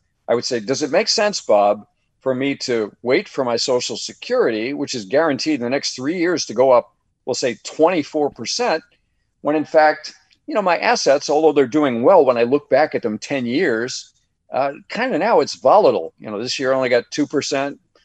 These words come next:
Last year I got ten. I don't know what's going on. What makes the most sense for me? Should I wait for the Social Security, or should I draw these other assets that aren't performing as well?" And I mean, those are the kinds of things that people will wrestle with.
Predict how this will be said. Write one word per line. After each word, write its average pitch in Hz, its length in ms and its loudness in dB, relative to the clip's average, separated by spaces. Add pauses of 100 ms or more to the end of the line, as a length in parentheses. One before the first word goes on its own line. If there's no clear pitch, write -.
(400)
Last 131 340 2
year 127 100 2
I - 20 0
got 110 260 2
ten. 156 440 -4 (300)
I 139 80 2
don't 143 100 2
know 135 80 0
what's 135 200 -2
going 135 220 -4
on. 123 240 -4
What 190 240 0
makes 165 440 -2
the 143 100 0
most 147 400 -2
sense 151 320 -2
for 113 180 -8
me? 117 460 -4 (320)
Should 120 200 0
I 104 80 4
wait 101 440 -2
for 156 120 -2
the 147 100 -4
Social 135 360 -4
Security, 156 640 -6 (340)
or 127 120 -2
should 127 200 -4
I 143 180 2 (320)
draw 135 260 6
these 143 220 -2
other 160 240 0
assets - 440 -6
that 120 100 -6
aren't 127 300 -4
performing 160 640 -4
as 90 140 -16
well?" - 280 -14 (500)
And 113 100 -8
I - 20 -6
mean, 117 180 -6
those 170 240 2
are 151 40 -12
the 135 100 -10
kinds 151 420 -6
of 135 120 -8
things 135 360 -6
that 113 160 -10
people 127 360 -8
will 104 220 -4
wrestle 113 460 -2
with. 95 320 -6